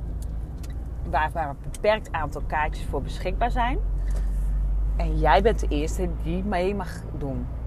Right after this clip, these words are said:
Kijk op mijn Insta, cynthia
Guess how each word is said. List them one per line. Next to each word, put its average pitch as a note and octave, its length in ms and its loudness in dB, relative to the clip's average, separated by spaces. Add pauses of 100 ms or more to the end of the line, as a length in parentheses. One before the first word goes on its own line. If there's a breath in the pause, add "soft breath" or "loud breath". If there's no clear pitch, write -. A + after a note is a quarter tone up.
(1600 loud breath)
Kijk G#3 320 4
op - 180 -2
mijn D#3 160 -4
Insta, G#3+ 540 2 (240)
cynthia A3+ 720 0